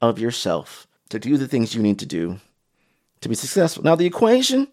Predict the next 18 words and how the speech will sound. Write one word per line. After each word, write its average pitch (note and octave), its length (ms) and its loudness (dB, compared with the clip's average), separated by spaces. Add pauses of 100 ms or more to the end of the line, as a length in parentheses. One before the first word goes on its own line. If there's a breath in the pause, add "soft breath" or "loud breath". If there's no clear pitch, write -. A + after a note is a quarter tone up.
(440)
to G3+ 140 -4
success - 480 -2
is - 80 -4
simple. - 420 -2 (320)
Achieving A3+ 400 2
a D#3+ 40 4
million F#3 360 4
dollars G3 600 -2 (440)
is F#3 140 0
simple. E4+ 300 0
That's G#2+ 120 -2
two - 220 -2
hundred F#3+ 260 -2
and C#3 60 2
seventy-four G3+ 320 0
dollars G#3 260 2
a G#3 60 0
day. D#4+ 260 -4